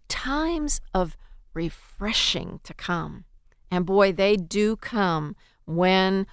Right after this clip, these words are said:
we repent. When we repent and confess our sin, it, it's, it's,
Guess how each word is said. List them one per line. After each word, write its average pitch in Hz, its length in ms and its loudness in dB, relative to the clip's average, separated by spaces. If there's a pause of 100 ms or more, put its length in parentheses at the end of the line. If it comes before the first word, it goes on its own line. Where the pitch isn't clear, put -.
(140)
we 180 600 2
repent. 165 720 -8 (1500)
When 294 380 6
we 294 140 0
repent 214 440 0
and 175 160 -4
confess 180 480 -2
our 156 120 0
sin, 208 300 0
it, 226 200 0
it's, 254 320 -2
it's, - 280 -10